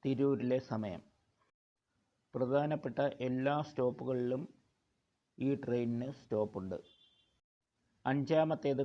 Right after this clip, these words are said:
കൊൽക്കത്ത സാന്ത്രഗാച്ചിയിൽ നിന്നും മംഗലാപുരം വരെ പോകുന്ന ട്രെയിനാണ്.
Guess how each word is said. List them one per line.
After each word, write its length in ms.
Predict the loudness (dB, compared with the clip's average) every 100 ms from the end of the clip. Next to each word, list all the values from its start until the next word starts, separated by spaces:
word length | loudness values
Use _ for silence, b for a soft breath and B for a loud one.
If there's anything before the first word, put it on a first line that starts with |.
| 2
കൊൽക്കത്ത 480 | 0 2 -2 2 0 2
സാന്ത്രഗാച്ചിയിൽ 840 | -2 0 0 2 0 0 0 0 0
നിന്നും 240 | -2 -2 -4 -4
മംഗലാപുരം 540 | 0 2 2 0 -2 -2
വരെ 140 | -2 -2
പോകുന്ന 340 | -4 -2 -4 -4
ട്രെയിനാണ്. 500 | -4 -4 -4 -6